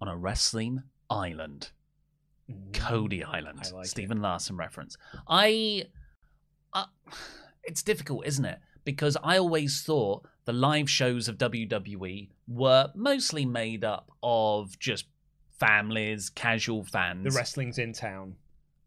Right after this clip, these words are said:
Speaker 1: But I also believe that the hardcores go. Because if you're a hardcore W W E fan, W W E are in town, you're gonna go to that. So let's just say it's twenty percent of hardcore.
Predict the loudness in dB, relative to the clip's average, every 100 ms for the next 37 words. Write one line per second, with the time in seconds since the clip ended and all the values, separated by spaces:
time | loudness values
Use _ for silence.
0 | 6 8 8 2 0 6 6 6 2 0
1 | -2 -8 -18 -20 _ 0 2 4 0 -2
2 | -8 -12 _ 2 4 4 0 _ _ 4
3 | 8 6 6 6 6 4 0 -6 -10 _
4 | _ -2 0 2 4 4 6 6 6 4
5 | 4 6 6 4 4 2 0 -4 -4 -4
6 | -4 -4 -8 0 2 2 0 0 0 0
7 | 0 0 -2 -4 -6 -6 -8 -14 _ 0
8 | 2 0 2 2 2 -2 -8 -12 -20 -20
9 | -20 -20 _ -2 0 2 0 -2 0 2
10 | 4 4 2 2 4 4 2 2 2 2
11 | -2 0 2 2 -2 -6 -6 -8